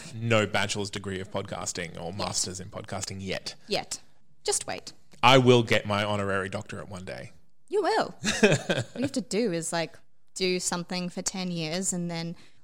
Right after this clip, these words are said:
Speaker 2: write a, is it an exegesis or a thesis? No, it is a doctorate, isn't it? You have
Speaker 1: Mm.
Speaker 2: to write your P H D, like,
Speaker 1: Gotta
Speaker 2: it's
Speaker 1: do
Speaker 2: an
Speaker 1: a whole
Speaker 2: actual
Speaker 1: thing.
Speaker 2: Yeah.
Speaker 1: But honorary means I don't have to do any of that.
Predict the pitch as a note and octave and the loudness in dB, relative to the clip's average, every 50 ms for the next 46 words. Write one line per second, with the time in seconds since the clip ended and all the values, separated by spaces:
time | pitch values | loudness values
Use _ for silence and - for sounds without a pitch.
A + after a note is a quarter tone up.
0 | - E3+ E3 F3 F3+ F3 F3 F3 F3 - - F3+ F3 F3 F3 F3 F3 F3 E3+ E3+ | -18 -10 -4 0 2 2 2 2 0 -2 -4 -2 0 0 0 2 0 0 0 0
1 | E3+ E3+ E3+ E3 - - - - F#3 F3+ F3+ F3+ F#3 F3+ F3+ - - - F3+ - | 0 0 -2 -2 -4 -6 -6 -4 -2 -2 -2 0 0 -2 -2 -4 -4 -6 -4 -2
2 | G3 A#3 - - C#4+ D4 - - F#3 E3+ E3+ - - G3 G3 G3 - - G#3 G#3 | 0 0 0 0 -2 -2 -2 -2 -2 -4 -4 -6 -6 -6 -4 -4 -2 0 4 6
3 | G#3+ G#3 G3 G3 - G#3 G#3 A3 G#3 G3+ F3 E3+ F3 F3+ - - E3 E3+ F3 - | 6 6 6 6 6 6 6 6 6 6 4 2 2 2 0 -4 -4 -2 -2 0
4 | G#3+ F#3 F#3 G3 F#3+ F#3+ F#3 E3+ F3+ F3 E3 E3+ F3+ E3+ - - - F3 E3 E3 | 2 2 2 4 2 2 2 2 2 0 0 0 -4 -8 -8 -8 -8 -6 -6 -6
5 | - - - E3+ D#3+ - A2 G#2 G#2 F#2 - G2+ G2 F#2 G2+ G2+ G2 F#2 F#2 G2+ | -6 -6 -6 -6 -4 -4 -4 -2 -2 0 0 2 2 4 4 4 2 2 2 0
6 | G2+ G2 G2 G2 G2+ - - - - - - F3+ F3+ E3+ E3 E3 E3 - - - | 0 0 0 -2 -4 -8 -10 -14 -18 -14 -6 -4 0 0 0 0 -2 -4 -2 0
7 | A2 - - B2 C3+ D3 C#3 A#2+ G#2+ G2+ G2 G2 G2+ G2+ G#2 G#2+ G#2 A2 G#2 G#2+ | 0 4 8 8 10 10 10 10 10 8 8 6 4 2 0 -2 -2 -2 -2 -2
8 | G#2 G#2 G#2 G2 - - F#2+ F#2 F#2+ G2 F#2+ F#2 F#2 F2 - - C2 - | -2 -4 -4 -6 -6 -6 -6 -4 -4 -4 -6 -6 -10 -10 -10 -10 -10 -10